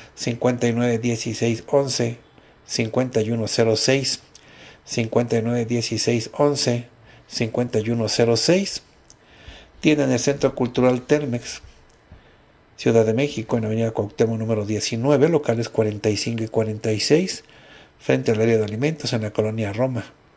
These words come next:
Planta baja. Entre Polo y Guaymas, Centro Cultural Telmex, a un lado de la estación, del metro Estación Cuauhtémoc. Teléfono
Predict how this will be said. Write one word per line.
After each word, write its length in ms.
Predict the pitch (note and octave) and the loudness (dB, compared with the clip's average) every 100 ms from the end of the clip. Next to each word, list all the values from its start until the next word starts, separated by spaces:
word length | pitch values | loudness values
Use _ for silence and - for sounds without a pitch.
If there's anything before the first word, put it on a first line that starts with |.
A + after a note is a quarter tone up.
| _ _ - | _ _ 0
Planta 300 | F#3 F#3 E3+ | 2 4 4
baja. 340 | E3+ - G#2 - - _ _ _ - - - - - _ _ _ - - _ _ - | 4 0 -4 -8 -20 _ _ _ -20 -20 -20 -20 -20 _ _ _ -20 -20 _ _ -6
Entre 400 | A#2 A2 A2+ A2 | -4 0 2 2
Polo 260 | - C3 | 2 2
y 60 | C3 | 2
Guaymas, 500 | B2+ D#3+ E3 D#3 D#3 | 4 4 2 -2 -4
Centro 680 | - - - C3 C3 C#3+ A#2 | -4 -8 -4 -4 -2 -4 -2
Cultural 500 | B2 A#2 B2+ B2+ - | -4 0 2 2 2
Telmex, 400 | C#3+ D3 C#3+ B2 | 0 0 -2 0
a 80 | |
un 180 | A#2 A#2 | -2 -2
lado 220 | A#2+ B2 | 0 0
de 80 | A#2 | 0
la 80 | G#2+ | -2
estación, 640 | G#2 - A2 - B2 B2+ C3+ - - | -4 -2 -2 0 0 -2 -4 -20 -8
del 180 | A#2 A2 | -4 -2
metro 300 | B2 C3 A#2+ | -2 0 -2
Estación 460 | - G#2+ - A#2 | 0 -2 -2 -4
Cuauhtémoc. 580 | A#2 A#2 A2+ C#3+ C#3+ A2 - - - - - - - - - - - - | 0 0 2 2 2 0 -8 -20 -20 -20 -20 -20 -20 -20 -20 -20 -20 -2
Teléfono 520 | E3 F#3+ F#3+ G3+ G#3 | 2 2 2 0 -2